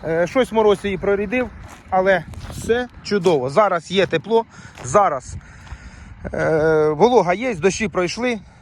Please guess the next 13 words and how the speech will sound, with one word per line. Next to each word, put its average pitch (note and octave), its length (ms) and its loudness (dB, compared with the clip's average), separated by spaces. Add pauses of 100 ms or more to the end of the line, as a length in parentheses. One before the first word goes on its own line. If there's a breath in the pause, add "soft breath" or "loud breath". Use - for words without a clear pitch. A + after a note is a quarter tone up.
(280 soft breath)
На E3+ 120 0
прямих G3 320 -2
посівах G3+ 500 -2
соя F#3+ 280 0
виглядає D#3 580 0
отаким D3+ 420 -4 (680 loud breath)
макаром. C#3+ 460 0 (3500)
А F#3 100 -2
взагалі A#3 440 -2
я B3+ 100 0
вам A#3+ 120 -4
скажу, A#3 340 -4
що, G#3 260 0